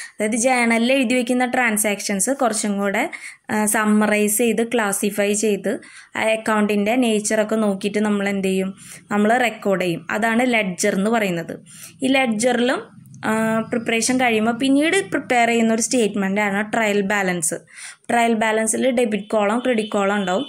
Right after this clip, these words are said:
അത് രണ്ടും ഈക്വൽ ആവുകയാണെങ്കിൽ നമ്മുടെ ട്രാൻസാക്ഷൻസ് ഒക്കെ almost എഴുതിയേക്കുന്നതൊക്കെല്ലാം റെഡി ആയിരിക്കും. ഇനി ട്രയൽ ബാലൻസിൽ നോക്കിയിട്ടാണ് നമ്മൾ അടുത്ത സ്റ്റെപ്പായ ഫൈനാൻഷ്യൽ സ്റ്റേറ്റ്മെന്റ്സ്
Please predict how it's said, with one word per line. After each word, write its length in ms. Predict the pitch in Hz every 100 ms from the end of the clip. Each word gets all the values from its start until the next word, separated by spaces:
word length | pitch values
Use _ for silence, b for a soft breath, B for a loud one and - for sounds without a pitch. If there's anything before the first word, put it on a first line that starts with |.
| B B B
അത് 100 | 226 254
രണ്ടും 260 | 247 240 294 262
ഈക്വൽ 340 | 254 240 254 247 254
ആവുകയാണെങ്കിൽ 460 | 226 220 208 196 220 254
നമ്മുടെ 260 | 208 202 214 220
ട്രാൻസാക്ഷൻസ് 640 | 208 196 196 - 202 220
ഒക്കെ 120 | 214 214
almost 340 | 208 196 196 214
എഴുതിയേക്കുന്നതൊക്കെല്ലാം 760 | 202 196 190 190 190 196 185 311 B B B B B -
റെഡി 180 | 240 226
ആയിരിക്കും. 320 | 202 180 - - B B -
ഇനി 120 | 311 320
ട്രയൽ 300 | 320 311 302 254
ബാലൻസിൽ 480 | 285 277 269 302 302 370
നോക്കിയിട്ടാണ് 600 | 285 226 233 220 240 226 220
നമ്മൾ 180 | 214 247 - 233
അടുത്ത 320 | 226 240 - 359
സ്റ്റെപ്പായ 580 | - 285 - - 208 190 190 339 B B B 240
ഫൈനാൻഷ്യൽ 600 | 233 240 240 247 311 330
സ്റ്റേറ്റ്മെന്റ്സ് 680 | - 269 220 214 208 196